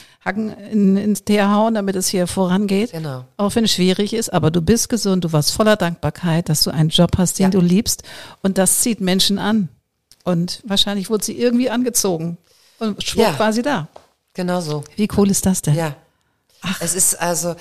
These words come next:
Speaker 2: das ist eine wunderschöne Geschichte
Speaker 1: Total.
Speaker 2: zu dem, was ich da gemacht habe. Und ab und an sage ich, wenn ich die Ruhe finde, ein kleines Handbuch zu entwerfen.
Speaker 1: Ja.
Speaker 2: Wenn jemand sagt, „Ich möchte gerne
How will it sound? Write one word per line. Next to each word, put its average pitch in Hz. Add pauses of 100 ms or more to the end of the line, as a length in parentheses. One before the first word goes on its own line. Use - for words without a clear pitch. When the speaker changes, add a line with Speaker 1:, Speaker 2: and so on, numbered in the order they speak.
(260)
Speaker 2:
das 170
ist -
eine 175
wunderschöne 196
Geschichte 156 (160)
Speaker 1:
Total. 269
Speaker 2:
zu -
dem, 170
was 160
ich 156
da 143
gemacht 139
habe. 127
Und 139 (1000)
ab 208
und 226
an 196
sage 175
ich, 156
wenn 170
ich 170
die 165
Ruhe 226
finde, 135
ein 127
kleines 165
Handbuch 175
zu -
entwerfen. 123
Speaker 1:
Ja. 156 (160)
Speaker 2:
Wenn 135
jemand 190
sagt, 98
„Ich -
möchte 147
gerne 131